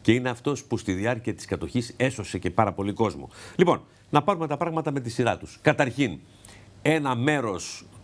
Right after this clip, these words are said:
των, ε, ανθρώπων που ασχολήθηκαν και ερεύνησαν αυτή την περίοδο, ε, έχουν σπεύσει να αμφισβητήσουν τα πατριωτικά κίνητρα του Ιωάννη Μεταξά.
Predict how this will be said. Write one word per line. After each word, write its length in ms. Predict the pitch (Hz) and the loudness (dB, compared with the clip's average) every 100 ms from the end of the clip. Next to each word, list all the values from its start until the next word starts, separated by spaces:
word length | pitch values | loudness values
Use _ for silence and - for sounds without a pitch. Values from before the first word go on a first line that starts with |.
| - | 2
των, 300 | 110 95 90 | 2 4 0
ε, 40 | 87 82 78 73 | -2 -2 -4 -4
ανθρώπων 640 | 110 113 127 139 - 85 76 | -2 0 0 0 -2 -6 -6
που 220 | 85 87 | -6 -4
ασχολήθηκαν 680 | 90 - 101 123 107 95 92 | -4 -2 -2 0 -2 -4 -4
και 140 | 82 95 | -2 0
ερεύνησαν 480 | 110 101 90 - 87 | 0 -2 -4 -6 -6
αυτή 160 | - | -6
την 160 | 85 80 | -4 -2
περίοδο, 540 | 82 110 131 151 185 180 - - - - | 0 0 0 -2 -8 -10 -20 -20 -20 -6
ε, 280 | - 117 113 107 | 0 0 -2 -6
έχουν 320 | - 175 175 135 | 0 0 0 -4
σπεύσει 420 | - 175 175 165 | -2 -2 0 0
να 120 | 147 | 2
αμφισβητήσουν 920 | 139 131 113 117 120 190 - 180 190 - - - - - | 0 -2 -2 -2 0 0 0 -4 -6 -12 -20 -20 -20 0
τα 160 | - 123 | 2 4
πατριωτικά 600 | 127 120 120 117 107 175 | 2 0 -2 -2 0 0
κίνητρα 540 | 120 175 175 175 165 | 0 0 -2 -2 -4
του 180 | 123 131 | -2 -2
Ιωάννη 280 | 120 143 147 | 0 0 -2
Μεταξά. 520 | 139 127 - 95 71 | -2 -2 -2 -4 -4